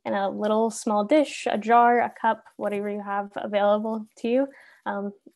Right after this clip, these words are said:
that keeps them standing upright. And then you add water to the dish and leave about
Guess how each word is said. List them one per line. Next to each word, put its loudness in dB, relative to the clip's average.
that 2
keeps 0
them 2
standing -2
upright. 0
And -6
then -4
you -6
add -4
water 0
to -10
the -4
dish -6
and -4
leave 4
about 4